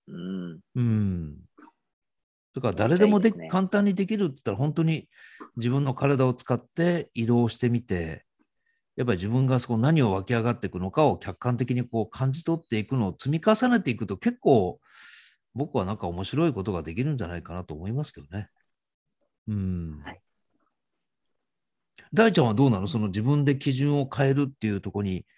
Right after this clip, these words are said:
Speaker 2: あ、やっぱりこれが大事だなって、さっきね、イマジニアの話をしてくれましたけど、
Speaker 1: はい。
Speaker 2: なんかやっぱり定期的にそういうのを考えたりするんですか？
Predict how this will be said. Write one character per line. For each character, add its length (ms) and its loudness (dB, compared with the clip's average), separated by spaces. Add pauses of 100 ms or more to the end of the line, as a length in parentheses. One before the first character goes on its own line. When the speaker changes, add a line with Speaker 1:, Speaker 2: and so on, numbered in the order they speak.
(400)
Speaker 2:
あ、 80 -4
や 180 0
っ 140 -4
ぱ 120 6
り 80 2
こ 140 -2
れ 80 2
が 120 2
大 220 2
事 140 -2
だ 140 4
な 280 2
っ 80 -16
て、 140 -6
さ 120 0
っ 40 -2
き 140 -6
ね、 140 2
イ 100 -2
マ 140 2
ジ 120 2
ニ 100 0
ア 60 -4
の 80 -8
話 300 -8
を 80 -10
し 60 -16
て 100 -10
く 80 -10
れ 80 -2
ま 120 -6
し 60 -12
た 100 -16
け 100 -18
ど、 340 -4 (400)
Speaker 1:
は 100 2
い。 140 -2 (360)
Speaker 2:
な 100 4
ん 40 0
か 80 -4
や 40 0
っ 20 -4
ぱ 80 0
り 60 -2
定 220 8
期 100 -4
的 200 2
に 120 4
そ 120 0
う 60 6
い 20 2
う 20 2
の 120 -2
を 60 -8
考 300 -2
え 80 4
た 120 -4
り 80 -8
す 160 -10
る 80 -2
ん 80 -2
で 80 -14
す 80 -14
か？ 160 -20